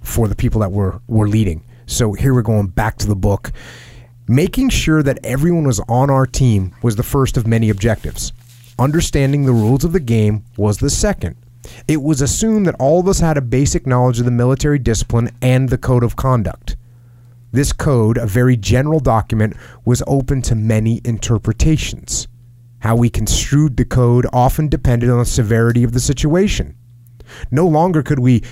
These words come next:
pick up a telephone and call the Pentagon for advice. The broad spectrum of the code divided the men into t-, at least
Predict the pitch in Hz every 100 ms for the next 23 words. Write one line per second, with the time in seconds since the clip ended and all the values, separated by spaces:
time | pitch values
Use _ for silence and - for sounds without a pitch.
0 | - 170 - - 120 113 160 190 113 110
1 | 113 - 139 117 - 156 156 104 98 98
2 | 117 107 131 156 78 - - - - -
3 | - - - - - - - - - 131
4 | 110 131 185 214 - - 202 196 185 156
5 | 123 - 202 175 113 117 95 120 160 156
6 | 127 117 120 117 - - - 120 120 135
7 | 170 139 -